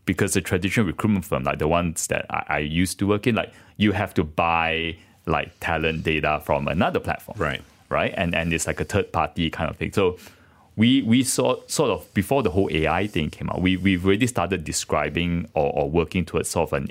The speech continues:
Speaker 1: A I augmented kind of platform. So
Speaker 2: Mm.
Speaker 1: we didn't see it as an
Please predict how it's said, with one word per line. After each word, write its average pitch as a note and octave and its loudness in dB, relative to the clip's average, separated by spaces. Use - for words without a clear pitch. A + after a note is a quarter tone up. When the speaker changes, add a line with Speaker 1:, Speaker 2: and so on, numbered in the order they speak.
Speaker 1:
A E2 0
I D#2+ -2
augmented E2 -2
kind F#2+ -4
of E2+ -8
platform. A#2+ -4
So - 2
Speaker 2:
Mm. G2 2
Speaker 1:
we A#2 4
didn't D#3 4
see D3+ 8
it C3+ 4
as F#2+ 2
an F2 4